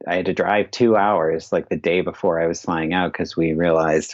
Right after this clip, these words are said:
it wasn't just getting to the U K, it was being at a school in the U K, and things are different. Um, and so that happened, and, but we got through everything, and I,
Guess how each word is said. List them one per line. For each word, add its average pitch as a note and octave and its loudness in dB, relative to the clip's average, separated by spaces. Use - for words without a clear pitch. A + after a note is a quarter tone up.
it F2+ 2
wasn't F2+ 0
just - -4
getting F#2 0
to F#2+ -4
the E2 -2
U D#2+ -2
K, C3 2
it E2+ 0
was F2 -2
being F2+ 0
at E2 -2
a D#2+ -6
school G2 2
in D#2+ -4
the D2 -6
U D#2+ -6
K, E2+ -10
and F2+ -6
things F2+ -2
are F2 2
different. E2 -4
Um, E2+ -2
and G2 4
so G2+ 4
that G#2 2
happened, G2+ -4
and, E2 -4
but G#2 0
we G2 0
got A#2 0
through F3 4
everything, F#2 -4
and F#2 -4
I, G#2 -4